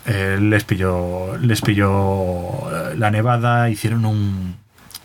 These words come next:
hicieron un refugio con ramitas y tal, pero claro, es que iban sin ropa ni calzado, bah,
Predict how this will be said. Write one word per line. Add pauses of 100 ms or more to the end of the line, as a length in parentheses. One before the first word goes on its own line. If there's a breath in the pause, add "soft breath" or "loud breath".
(160)
hicieron
un
refugio
con
ramitas
y
tal, (260 loud breath)
pero
claro,
es
que
iban
sin
ropa
ni
calzado,
bah,